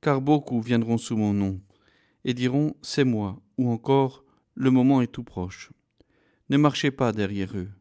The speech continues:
Quand vous entendrez parler de guerre et de désordre, ne soyez pas terrifiés.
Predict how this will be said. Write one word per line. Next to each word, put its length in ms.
Quand 160
vous 200
entendrez 720
parler 420
de 140
guerre 380
et 60
de 120
désordre, 640
ne 100
soyez 340
pas 200
terrifiés. 600